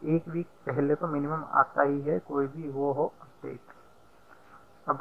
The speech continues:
यहाँ पर update जैसे ही आएगा आपको link मिल जाएगी और मैं भी कल या परसों तक में इसका जो beta version है वो भी आ जाए तो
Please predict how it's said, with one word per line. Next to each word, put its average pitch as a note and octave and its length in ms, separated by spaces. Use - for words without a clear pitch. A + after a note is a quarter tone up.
यहाँ C#3+ 200
पर D3+ 200
update E3 420
जैसे C#3+ 260
ही F3 120
आएगा C#3+ 360
आपको D3+ 280
link C#3+ 260
मिल C#3+ 240
जाएगी D3 260
और D#3 200
मैं D3+ 100
भी E3 160
कल D3+ 200
या D#3+ 100
परसों D3+ 340
तक D3 200
में D#3 140
इसका - 440
जो D3+ 60
beta D3 300
version D3 400
है D#3 160
वो C#3 200
भी D3 180
आ C#3+ 140
जाए E3 260
तो D#3 100